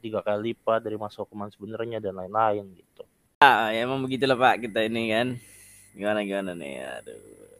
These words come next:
Speaker 1: Iya, jadi itu, Pak, saya bilang tadi, ongkosnya lebih mahal. Jadi kalau misalnya korupsinya dikit, mending dibilangin dulu kalau dia itu akhirnya berubah, nggak ngelakuin kesalahan lagi, nggak usah ditangkap gitu, Pak. Tapi kalau misalnya
Speaker 2: Ya.
Speaker 1: dia ngeyel,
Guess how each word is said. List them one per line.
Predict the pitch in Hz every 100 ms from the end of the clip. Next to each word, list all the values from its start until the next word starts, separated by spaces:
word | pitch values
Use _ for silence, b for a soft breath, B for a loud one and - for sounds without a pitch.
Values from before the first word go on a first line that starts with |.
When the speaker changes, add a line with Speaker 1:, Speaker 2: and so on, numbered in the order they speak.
| _ _ _ -
Speaker 1:
Iya, | 147 143
jadi | 135 156 165 170
itu, | 165
Pak, | 170 156 151
saya | 156
bilang | 147 147 151
tadi, | 170 - _ -
ongkosnya | 156 160 160 156 - - 175 214
lebih | 185
mahal. | 151 170 180
Jadi | 202
kalau | 208
misalnya | 185 180 165
korupsinya | 160 151 170 156
dikit, | 143 139 233 233
mending | 156 175 214 190 b b 151
dibilangin | 151 156 151 151
dulu | 143 165 -
kalau | 147 143
dia | 139 143 139 139 - _ _ _
itu | 139 131 151 147 143
akhirnya | 135 139 147 139 143 143
berubah, | 135 135 135 156 196 156
nggak | 143 135
ngelakuin | 131 131 135 131 131 131
kesalahan | 135 139 123
lagi, | 123 135 180
nggak | 139
usah | 131 127
ditangkap | 139 160 156 -
gitu, | 131 139
Pak. | 123 120 107
Tapi | 151
kalau | 160 139 123
misalnya | 123 120 117
Speaker 2:
Ya. |
Speaker 1:
dia | 120 117 113 - _ -
ngeyel, | 120 117 127 175